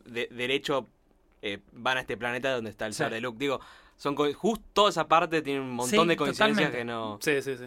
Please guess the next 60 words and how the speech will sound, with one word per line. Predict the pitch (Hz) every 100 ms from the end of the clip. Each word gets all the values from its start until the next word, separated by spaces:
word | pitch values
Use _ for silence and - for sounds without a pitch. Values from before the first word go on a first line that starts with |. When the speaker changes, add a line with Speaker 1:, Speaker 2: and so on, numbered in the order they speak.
| -
Speaker 1:
son | 143 156
Speaker 3:
El, |
Speaker 1:
muy, | 165 170
muy | 151 156
Speaker 3:
igual | 175
estoy | 214 208
de | 185
Speaker 1:
muy, |
Speaker 3:
acuerdo, | 180 160
la | 143
Speaker 1:
muy, |
muy |
Speaker 3:
secuencia | 139 151 180 - 160
Speaker 1:
fáciles. | 147 143 139
Speaker 3:
en | 135
el, | 131 127 127
la | 123
nave | 139 160
esa | 151 139
cuadrada | - 120 123 143 127
horrible | 117 - 131 139 127
de | 107
Han | 127
Solo, | - 147
no | 143
Speaker 2:
Sí. |
Speaker 3:
puedo | 151 139
creer | 135 131
que |
ten-, | 127 135 127
que, | 135
que | - 147
esté | -
atado | 160 147 - 147 151
con | 143
Speaker 1:
No, | 370
Speaker 3:
eso, | 359 302
en |
Speaker 1:
y |
Speaker 3:
esa | 175
Speaker 1:
además, | 170 165
Speaker 3:
nave. | 170 160
Speaker 1:
perdón, | 175 214 208
no | 175
sé, | 170
¿a |
usted | 165 285
le |
Speaker 2:
Mal. | 143
Speaker 1:
gustó | 120 -
la | 277 123
parte | 131 120
del | 104
bicho | 117 123
ese | 123 113
con | 110
tentáculos? | 98 104 226 311
Speaker 2:
No, |
es | -
horrible. | 226 359 370 131